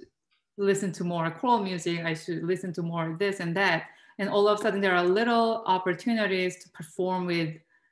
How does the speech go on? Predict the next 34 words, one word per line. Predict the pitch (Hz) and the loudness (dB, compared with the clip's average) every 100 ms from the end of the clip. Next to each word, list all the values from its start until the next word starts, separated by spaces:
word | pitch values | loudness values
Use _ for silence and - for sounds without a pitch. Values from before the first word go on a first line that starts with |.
| _ _ _ _ _ _ _ | _ _ _ _ _ _ _
my | 190 185 175 | 2 2 4
old | 196 196 | 4 2
students. | - 196 165 156 - - - _ _ | 0 0 0 -2 -4 -12 -20 _ _
So | - | -2
I | 175 | -2
play | 175 208 190 | -2 -2 0
for | 185 175 | -2 -2
them | 165 156 185 - _ _ _ 190 | -2 -2 -4 -10 _ _ _ -6
and | 185 | -4
I | 175 | -4
coach | 170 214 208 | -2 -4 -2
it | 196 190 | -4 -2
for | 170 | -4
them. | 160 160 160 - | -2 -2 -4 -6
And | 180 | -4
they, | 175 170 | 0 0
like, | 175 165 156 - _ _ _ - | 0 -2 -4 -14 _ _ _ -20
for, | - 190 190 | -14 -4 -2
during | 160 208 196 | 2 2 2
this | 196 | -4
pandemic, | - 185 185 185 | -4 -2 0 2
they're | 185 | 2
like, | 196 | 2
"Oh, | 240 226 | 2 2
I | 214 | 2
need | 220 220 214 | 0 -2 -2
this | 220 214 | -4 -4
accompaniment. | 196 208 208 202 185 170 | -6 -6 -4 -4 -4 -6
Can | - 196 | -6 -6
you | 202 | -4
please | 208 196 | -4 -4
play | - 208 214 | -4 -4 -4
for | 220 175 | -4 -4
me? | 165 160 156 | -2 -2 -6